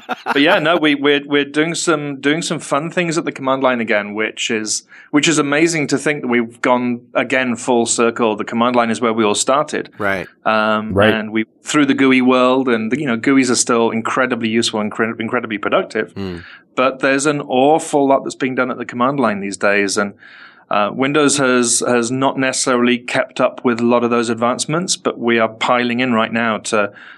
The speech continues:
Speaker 1: to help remedy some of those problems.
Speaker 2: Yeah.
Speaker 1: And, uh, and to, to, to fix some of those problems with some really interesting creative solutions, like bringing real Bash and real native Ubuntu and, and Linux command line tools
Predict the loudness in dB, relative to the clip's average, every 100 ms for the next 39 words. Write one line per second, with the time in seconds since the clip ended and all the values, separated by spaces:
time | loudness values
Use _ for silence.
0 | _ -4 -2 -2 0 0 0 0 0 0
1 | 0 0 0 -2 -6 -12 -10 -8 -6 -2
2 | 0 0 0 0 0 -2 -2 0 0 0
3 | -2 -2 -2 -8 -8 -2 -2 0 -4 -2
4 | -2 -2 -2 -4 -2 -4 -4 -2 -2 0
5 | 0 4 4 4 2 0 -4 -4 -6 -6
6 | -2 -2 -2 -4 2 2 2 -2 2 2
7 | 2 -4 -16 -20 -20 -20 _ -6 0 0
8 | 0 0 -2 -2 2 4 4 4 2 0
9 | 0 2 0 0 0 2 2 2 0 -2
10 | -4 -2 -2 0 0 0 0 0 0 0
11 | -2 -2 -2 -2 0 -2 -2 -2 -4 0
12 | 0 2 0 0 2 2 2 -2